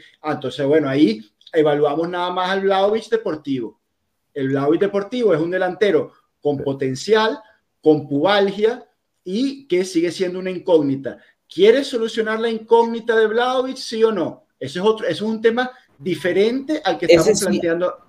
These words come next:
Speaker 1: en este
Speaker 3: Eso sí
Speaker 1: momento.
Speaker 3: estoy de acuerdo.
Speaker 1: El, en este momento es, ¿quién tengo que hacer más cien sin
Speaker 2: Pero
Speaker 1: tener
Speaker 2: eso,
Speaker 1: en cuenta
Speaker 2: eso,
Speaker 1: que lo
Speaker 2: eso,
Speaker 1: ponga
Speaker 2: tengo
Speaker 1: Edgar?
Speaker 2: que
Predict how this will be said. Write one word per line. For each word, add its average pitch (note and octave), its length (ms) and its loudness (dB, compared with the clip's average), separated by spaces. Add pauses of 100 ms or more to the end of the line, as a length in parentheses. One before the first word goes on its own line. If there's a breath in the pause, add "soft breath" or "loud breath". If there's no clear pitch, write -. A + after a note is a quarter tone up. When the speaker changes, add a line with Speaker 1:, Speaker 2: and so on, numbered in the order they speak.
(340)
Speaker 1:
en E3+ 140 0
este D#3 140 4
Speaker 3:
Eso F#3 160 6
sí E3 60 2
Speaker 1:
momento. D#3+ 280 0
Speaker 3:
estoy E3 40 6
de D#3+ 60 8
acuerdo. F3+ 280 4
Speaker 1:
El, F3+ 200 4
en F3+ 180 2
este F3 220 6
momento A#3 500 6
es, F#3+ 300 4 (500 soft breath)
¿quién A3 400 4
tengo B3 340 4
que B3 100 0
hacer A3 260 0
más A3+ 260 -4
cien G3 460 -4 (240)
sin A#3 520 -2
Speaker 2:
Pero D#3 260 8
Speaker 1:
tener F3 180 12
Speaker 2:
eso, F#3 200 6
Speaker 1:
en - 60 0
cuenta G#3+ 380 6
Speaker 2:
eso, F#3+ 120 4
Speaker 1:
que G3 80 4
lo G3 100 4
Speaker 2:
eso, E3+ 80 6
Speaker 1:
ponga F#3+ 280 2
Speaker 2:
tengo D3+ 220 6 (100)
Speaker 1:
Edgar? F3+ 100 4
Speaker 2:
que F#3 140 4